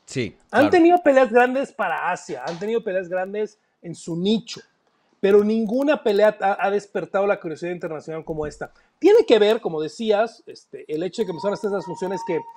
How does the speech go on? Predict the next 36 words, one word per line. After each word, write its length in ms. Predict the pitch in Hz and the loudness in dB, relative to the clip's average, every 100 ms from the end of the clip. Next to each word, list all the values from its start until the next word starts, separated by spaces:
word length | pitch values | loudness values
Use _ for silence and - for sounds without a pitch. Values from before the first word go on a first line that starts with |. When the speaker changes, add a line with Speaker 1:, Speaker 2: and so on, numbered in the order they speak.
| _ _ | _ _
Speaker 2:
eh, 180 | 165 156 | -10 -6
para 180 | 190 175 | -4 -2
el 40 | |
resto 240 | 185 - 220 | -4 0 2
del 120 | 202 | 2
mundo 520 | 202 240 220 190 208 - | 2 0 0 0 -2 -12
se 160 | - | -14
conocen 260 | - 156 165 | -10 -8 -8
como 180 | 156 147 | -8 -8
Fight 300 | - 202 175 | 2 2 2
Nights, 420 | 165 165 - - | -6 -8 -12 -14
eh, 400 | 135 131 127 127 - _ _ | -12 -10 -12 -14 -18 _ _
estas 240 | 147 175 | -8 -4
de 80 | 156 | -4
Prime 220 | - 170 | 0 0
Video 260 | 160 165 165 | 2 0 0
en 40 | |
los 100 | 143 | -4
Estados 260 | - 165 143 | -2 -2 -2
Unidos, 420 | 185 185 196 - _ _ _ _ _ | -2 0 0 -2 _ _ _ _ _
por 160 | 185 | 4
el 80 | 185 | 6
horario, 460 | 208 294 320 185 - _ _ | 6 6 4 0 -6 _ _
¿no? 260 | 175 170 | -8 -4
Speaker 1:
Mm. 40 | 220 | -4
Speaker 2:
Y, 40 | |
y 320 | 202 175 180 | -6 -14 -12
Alfredo 300 | 175 160 226 | -10 -4 -2
Bush 200 | 233 240 | 0 -2
y 40 | 208 | 0
yo 100 | 220 | 0
lo 80 | 233 | 2
veíamos, 420 | 196 247 202 156 | 0 -2 -4 -6
nosotros 260 | 147 190 | -10 -8
nos 100 | 220 | -6
levantábamos 560 | 170 156 156 202 220 - | -6 -6 -6 -6 -6 -8